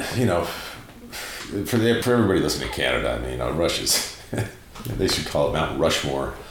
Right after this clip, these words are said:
<laughs> you know, because they were just, they are just so,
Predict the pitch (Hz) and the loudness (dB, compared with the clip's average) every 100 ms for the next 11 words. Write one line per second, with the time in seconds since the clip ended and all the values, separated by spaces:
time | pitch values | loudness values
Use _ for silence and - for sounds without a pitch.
0 | - - - 117 - 143 120 147 127 - | -12 -6 0 0 2 2 4 4 2 2
1 | 151 - - - - - - - - - | 2 4 2 4 2 2 -2 -8 -6 -6
2 | - 107 - 117 - 170 151 110 101 - | -4 -4 0 0 4 4 6 6 4 4
3 | - - - - - - - - - - | 0 -6 -16 -18 -20 -18 -18 -12 -8 -6
4 | - | -2